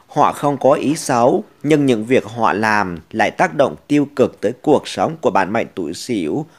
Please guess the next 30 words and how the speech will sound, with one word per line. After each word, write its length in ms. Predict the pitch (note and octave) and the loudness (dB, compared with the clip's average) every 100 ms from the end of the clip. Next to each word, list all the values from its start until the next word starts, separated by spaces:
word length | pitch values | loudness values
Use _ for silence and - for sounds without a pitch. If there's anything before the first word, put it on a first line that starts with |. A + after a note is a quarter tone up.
| _ | _
không 320 | - D3+ C#3 | 0 2 2
thể 180 | C#3 G2+ | -4 -6
bỏ 320 | F#2 G#2+ B1+ - | -2 0 -2 -4
qua. 400 | C3+ C3+ C3+ B2+ - - - - | 0 2 4 2 -4 -20 -20 -12
Đừng 280 | E3 C#3 A#2 | 2 4 6
để 160 | A2 F#2+ | 2 2
cho 120 | - | -2
mình 240 | D#3 C3+ F#2+ | -2 -2 -4
rơi 240 | F2+ C3+ | -2 0
vào 180 | C#3 G#2+ | 2 0
top 420 | - A#2 F#3 F#3+ _ _ - | -2 -2 -2 -4 _ _ -4
những 240 | C3 G2 - | -4 -4 -2
con 240 | C3+ C3 | 0 0
giáp 380 | B2 E3 F#3+ - _ _ | -4 -4 -6 -8 _ _
dễ 240 | A#2+ G2 | 0 2
bị 140 | B2 G2 - | 0 -4 -8
mắc 320 | A2+ F#3 - B2+ | -4 -4 -2 0
bẫy 160 | G2 D#2+ _ | 0 0 _
của 140 | F#2 - | -10 -8
kẻ 200 | - - - | -8 -8 -8
tiểu 160 | - D2+ | -8 -8
nhân, 400 | B2+ C#3 C3 A#2+ A#2 - _ | -2 2 2 -2 -10 -20 _
khiến 240 | - A#2 D#3+ | -6 -4 0
cho 80 | D#3+ | -2
sự 280 | - - A2 | 0 -4 -4
nghiệp 280 | G#2 G2 - - | 0 -2 -2 -10
của 140 | F2+ | -6
mình 380 | A2 B2 F#2+ E2+ C#2 _ | 0 0 0 -8 -12 _
gặp 280 | - A2 - | -2 -2 -2
nhiều 520 | G2 G2+ G#2+ A2 F#2 | -12 -8 -2 2 2